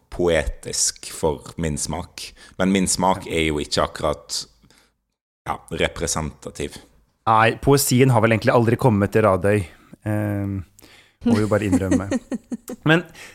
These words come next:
Speaker 2: det er en ting som jeg vil trekke fram, som jeg synes er veldig, som var veldig s-, bra med denne talen, og det var at, eh, som, eh, som, eh, poddens, eh, homo-alibi, da,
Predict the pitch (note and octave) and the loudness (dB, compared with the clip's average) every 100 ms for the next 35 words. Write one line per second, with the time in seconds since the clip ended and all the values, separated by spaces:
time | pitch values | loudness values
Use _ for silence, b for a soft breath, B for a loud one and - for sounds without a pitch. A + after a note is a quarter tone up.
0 | - E3+ D3 F3 D#3 D3+ E3+ C#3+ C3+ E3 | -2 2 2 2 2 2 4 2 4 2
1 | D#3+ E3 E3 - C3 C3+ D#3 C3+ C3 C3 | 2 -2 -4 0 0 2 0 0 0 2
2 | C3 C3+ A2 F#2+ F#2+ B2 B2+ B2 A#2+ C#3+ | 2 0 0 -2 0 0 2 0 -4 -2
3 | C3 A#2 B2 A#2+ A#2 - - - A2+ A#2 | 0 0 0 0 -2 -6 -10 -10 -2 2
4 | A#2+ C#3 C#3 B2 A2+ A2 A#2 A#2 A#2+ A2 | 2 2 2 0 0 0 -2 -2 -2 0
5 | G2 G2+ G2 G2 G2+ - - - A#2+ G2 | 0 -2 -2 -2 -6 -8 -14 -4 -2 0
6 | C3 F#3+ - B B B B A#2+ C#3+ B2 | 0 0 -2 B B B B -2 2 2
7 | A2+ A#2+ C3 - - _ _ - A#2 A#2+ | 2 2 0 -4 -20 _ _ -8 -4 -4
8 | A#2 A2 - - A2+ - C#4 - C3 B2+ | -6 -8 -12 -16 -18 -18 -12 -2 0 2
9 | C3+ B2+ - - b b b b b _ | 2 -2 -8 -20 b b b b b _
10 | _ _ A#2 G#2+ G#2+ G#2+ G#2+ G#2 G2+ - | _ _ -6 -4 -4 -6 -6 -8 -12 -12
11 | - A2+ A2+ A2+ A2+ - G#2 F#2 A#2 - | -4 -2 0 -2 -4 -4 -4 -2 -2 -2
12 | B2+ A2+ A2 G2+ G#2 G#2 - G#2+ A#2+ D#3 | 0 0 0 -2 0 0 0 -2 0 4
13 | D3+ | 2